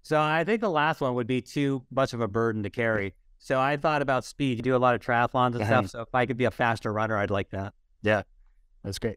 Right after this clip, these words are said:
Speaker 2: Uh, question four, what is something in healthcare you believe that others might find insane?
Speaker 1: I think our payment structure is crazy.
Speaker 2: Uh-huh.
Speaker 1: Makes no sense.
Speaker 2: Yep. Uh, question five, if you could travel back in time to any event or moment,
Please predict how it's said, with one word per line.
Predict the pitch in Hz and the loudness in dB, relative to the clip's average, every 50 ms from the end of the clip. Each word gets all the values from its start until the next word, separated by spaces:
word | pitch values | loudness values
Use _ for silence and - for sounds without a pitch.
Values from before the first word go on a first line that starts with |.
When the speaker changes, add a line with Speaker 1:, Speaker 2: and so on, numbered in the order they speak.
| - | -6
Speaker 2:
Uh, | - | -6
question | - - 160 156 - 156 127 | -4 0 0 0 0 -2 -2
four, | - - 160 165 151 139 127 123 | 0 2 2 4 4 2 0 -2
what | 120 131 135 151 160 | -4 -4 -2 0 2
is | 175 170 - | 2 2 0
something | - 165 156 151 160 151 | 0 -2 0 2 2 0
in | 143 131 | 0 0
healthcare | - 143 135 135 - - - 135 131 127 123 | 0 0 -2 -2 -2 -2 0 0 0 0 0
you | 123 123 | -2 -2
believe | 120 131 127 127 123 120 120 113 | -2 -2 -2 -2 0 -2 -2 0
that | 120 117 - | -2 -2 0
others | 127 127 127 127 123 117 113 - | 0 0 2 2 0 0 -2 -2
might | 123 120 123 - | -2 -2 -2 -2
find | - - 127 123 117 113 | 0 2 2 2 2 0
insane? | 110 104 104 - - 123 113 101 95 95 - _ _ _ _ _ _ _ _ _ _ _ _ _ _ _ _ _ - | -2 -2 -4 -4 -4 -4 -4 -4 -6 -10 -14 _ _ _ _ _ _ _ _ _ _ _ _ _ _ _ _ _ -2
Speaker 1:
I | 143 156 | -2 0
think | 196 214 | 0 0
our | 208 175 | 0 -2
payment | 135 - - 127 131 151 180 147 | -2 -2 -4 -2 0 0 -2 -2
structure | 110 - - - 98 98 - - 101 95 98 101 _ _ _ - - - - - | -4 -6 -4 -4 -4 -4 -6 -8 -8 -8 -10 -12 _ _ _ -20 -20 -20 -16 -8
is | - 123 107 90 | -6 -6 -6 -6
crazy. | - - - 104 104 117 127 143 139 117 92 92 87 82 82 - _ - _ - - | -6 -6 -4 -2 0 2 2 2 0 0 -2 -6 -8 -8 -10 -14 _ -20 _ -12 -6
Speaker 2:
Uh-huh. | - 101 - 101 92 - _ _ - - - - - 117 - - | -6 -4 -4 -4 -6 -8 _ _ -20 -20 -20 -20 -20 -20 -16 -10
Speaker 1:
Makes | 110 107 117 113 - - | -4 -2 -2 -2 -2 -2
no | 117 117 117 | 0 0 0
sense. | 107 - 104 92 85 - - - - - - - - | 0 -2 -6 -8 -8 -12 -16 -20 -20 -20 -20 -12 -6
Speaker 2:
Yep. | - 110 - _ - - - - - _ - | -4 -4 -4 _ -8 -20 -20 -20 -20 _ -14
Uh, | - | -8
question | - 160 156 - - 151 135 | -4 -2 -2 -2 -2 -4 0
five, | - 135 127 143 165 175 - 147 | 2 2 2 2 2 -2 -2 -4
if | 131 - | -6 -4
you | 147 139 | -4 -2
could | 143 135 123 | -2 -4 -6
travel | - - - 139 127 127 139 131 123 | -4 0 2 4 4 4 2 0 -2
back | 110 110 135 139 143 - - | 0 2 2 2 2 2 0
in | 151 139 | -2 -2
time | 131 - 143 135 131 127 | 0 0 0 0 0 -2
to | - - - - | -4 -6 -6 -2
any | 147 151 151 | 0 2 2
event | 143 139 127 143 139 135 127 - | 2 2 2 2 2 0 0 0
or | - 123 | -2 -2
moment, | 117 120 120 120 120 123 120 120 113 | 0 0 0 0 2 0 -2 -2 -6